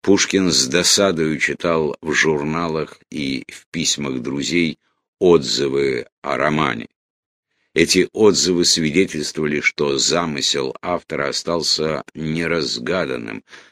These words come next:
Ни Рылеев, ни Бестужев ничего не поняли в Онегине. Им казалось, что «Кавказский пленник» и «Бахчисарайский фонтан»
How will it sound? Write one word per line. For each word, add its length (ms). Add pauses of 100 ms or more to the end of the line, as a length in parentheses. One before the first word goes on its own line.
Ни 180
Рылеев, 720
ни 140
Бестужев 800
ничего 360
не 140
поняли 500
в 80
Онегине. 580 (420)
Им 180
казалось, 560
что 320
«Кавказский 680
пленник» 600
и 20
«Бахчисарайский 1000
фонтан» 640